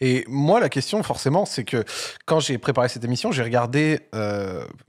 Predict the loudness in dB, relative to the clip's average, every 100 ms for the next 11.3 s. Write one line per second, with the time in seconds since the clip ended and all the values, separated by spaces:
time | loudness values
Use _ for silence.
0 | -14 -12 -8 -6 -4 -2 0 0 2 2
1 | 4 2 0 -2 0 4 4 2 -2 -8
2 | -8 -8 -2 2 4 2 0 -2 -2 -4
3 | -6 -8 -8 -4 0 4 4 0 -4 -2
4 | 0 0 0 -2 -2 -14 -12 -12 -4 -2
5 | -2 0 0 -2 -2 -4 -2 -4 -4 -2
6 | 0 0 -2 -2 0 2 2 0 -2 -8
7 | -6 -4 -2 2 2 0 -4 -12 -20 -4
8 | -2 -2 -4 0 0 0 -6 -4 -2 -2
9 | -4 -6 -4 -4 -2 -2 -2 -2 -2 -4
10 | -2 -4 -2 -4 -4 -4 -10 -6 -2 0
11 | 0 -2 -4